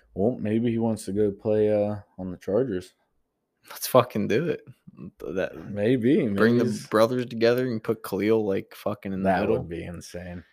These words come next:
Speaker 2: That would be fucking insane. Speaking of the Bills, fucking Von Miller's on the P P too.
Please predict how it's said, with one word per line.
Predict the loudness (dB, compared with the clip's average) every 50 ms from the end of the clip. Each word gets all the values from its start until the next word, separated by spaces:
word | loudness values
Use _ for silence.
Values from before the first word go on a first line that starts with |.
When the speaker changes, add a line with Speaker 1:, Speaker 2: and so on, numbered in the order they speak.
| _ _ _ _ _ -14
Speaker 2:
That | -10 -8
would | -6 -6
be | -6 -6
fucking | -4 -4 -6 -6 -6 -10 -12
insane. | -10 -10 -8 -8 -6 -6 -6 -8 -10 -12 _ _ _ _ _ _ _ _ _ _ _ _ _ _ _ _ _ _ _
Speaking | _ 0 2 2 2 4 2
of | 2
the | 2 0
Bills, | -2 0 0 2 2 2 2 -2
fucking | -4 -6 -6 -6 -6 -10 -10 -10 -10
Von | -8 -8 -6 -6 -6
Miller's | -4 -4 -4 -4 -4 -6 -6
on | -8 -10 -12
the | -14
P | -12 -12 -10 -10 -10
P | -10 -10 -12 -12 -12
too. | -10 -8 -6 -6 -6 -6 -8